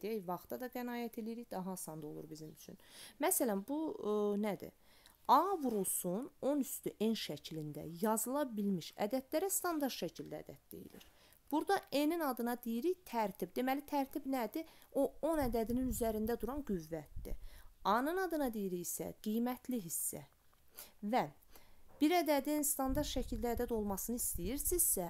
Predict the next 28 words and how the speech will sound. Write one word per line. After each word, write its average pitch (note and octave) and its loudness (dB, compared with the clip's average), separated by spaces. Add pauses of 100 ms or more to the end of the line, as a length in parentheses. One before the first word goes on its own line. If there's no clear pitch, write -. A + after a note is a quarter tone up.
(220)
A F3+ 6 (140)
hökmən D4+ 0 (480)
bir F4 8
ilə C4+ 4 (200)
on D4 2
arasında F3+ -2 (520)
olmalıdır. G3+ -2 (640)
Bir G3 0
ilə A3 -2
on E3+ -8
arasında. D3+ -14 (720)
İndi A#3 2 (300)
baxın, A3 2
gəlin A#3+ 0
bu G#3+ 2
ədədi, F3+ 0
bu A#3 -4
xassəni F3+ -2
bildik. E3 -4
Standart G3 0
şəkildə F3 -4
ədədin E3+ -2
qiymətli F3 -4
hissəsi D#3+ -6
bir D#3+ -4
ilə D3+ -6
on F3 -4
olmalıdır. C4 0